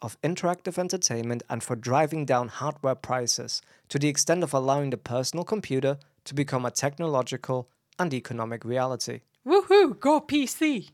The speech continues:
Speaker 1: Let's talk about the eighties. What is the first game that we're gonna be talking about? Probably the most important and best-selling arcade video game of all time.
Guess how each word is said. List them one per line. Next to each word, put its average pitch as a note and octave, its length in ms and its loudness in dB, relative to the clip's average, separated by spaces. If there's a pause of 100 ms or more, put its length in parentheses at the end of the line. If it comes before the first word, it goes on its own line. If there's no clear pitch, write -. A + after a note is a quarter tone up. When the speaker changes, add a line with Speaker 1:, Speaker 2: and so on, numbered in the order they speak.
Speaker 1:
Let's C#3 340 0
talk D#3 300 4
about C#3+ 260 6
the C3+ 220 2
eighties. C#3 640 2
What C#3+ 320 4
is D#3+ 120 2
the C3+ 100 -2
first C#3+ 440 4
game C3 160 2
that B2+ 80 4
we're B2 180 2
gonna B2+ 120 0
be B2 100 -4
talking B2 380 0
about? A#2+ 320 0
Probably G3+ 500 4
the D#3 300 -6
most C3+ 640 0
important B2+ 800 0 (120)
and A#2 280 -6 (320)
best-selling B2+ 960 -2 (380)
arcade C3 500 -2
video B2 380 -2
game B2 400 -4 (180)
of D#3+ 220 6
all C#3+ 180 8
time. C3 480 -2